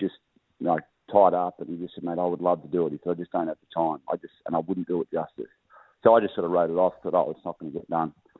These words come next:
So to get the opportunity, you know, twelve years post my retirement to do a book, um, was pretty special. And my wife had written a book, um, about our son, Maxie, who's, who's, um, autistic. And,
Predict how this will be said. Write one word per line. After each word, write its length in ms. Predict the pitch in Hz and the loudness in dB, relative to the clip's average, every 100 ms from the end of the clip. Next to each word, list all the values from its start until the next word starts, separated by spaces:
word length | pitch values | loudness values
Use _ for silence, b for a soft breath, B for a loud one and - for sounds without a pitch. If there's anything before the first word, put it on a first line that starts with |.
| b b b - | b b b -4
So 80 | 110 | -2
to 80 | |
get 180 | 113 165 | 2 2
the 80 | 165 | 4
opportunity, 580 | 131 - - 120 104 104 | 4 2 -6 -4 -4 -4
you 60 | 104 | -4
know, 220 | 92 90 - _ | -4 -6 -10 _
twelve 300 | - 113 92 | -2 0 0
years 240 | 92 90 82 | -2 -6 -6
post 260 | - 98 85 87 | -2 -2 -2 -6
my 100 | 82 | -6
retirement 580 | 80 - 87 90 90 | -6 -4 -2 -2 -4
to 60 | - | -10
do 160 | 80 76 | -8 -6
a 40 | |
book, 260 | 98 90 - - | -2 -2 -4 -10
um, 460 | 82 82 78 73 - | -6 -4 -4 -8 -12
was 120 | 82 - | -12 -8
pretty 160 | 92 82 | -4 -4
special. 440 | - 90 87 113 101 | 0 0 2 2 2
And 140 | 87 - b b b | 2 -8 b b b
my 120 | 104 110 | 4 6
wife 300 | 123 143 135 | 8 6 4
had 120 | 107 | -4
written 200 | 98 - | -8 -8
a 20 | |
book, 240 | - 87 117 _ 87 | -10 -10 -10 _ -8
um, 340 | 87 85 82 | -6 -6 -8
about 320 | 76 90 85 - - | -2 0 0 -2 -8
our 140 | 87 80 | -6 -6
son, 240 | - 87 101 | -4 -4 -4
Maxie, 380 | 90 - 95 92 | -6 -6 -10 -4
who's, 180 | 92 - _ 90 | -6 -6 _ -8
who's, 240 | 85 78 - | -6 -4 -2
um, 320 | 82 78 73 - _ B B - | 0 0 -4 -12 _ B B -8
autistic. 640 | - 90 101 - 101 - - | -4 -2 -2 -4 -2 -2 -2
And, 300 | 90 82 | -2 -2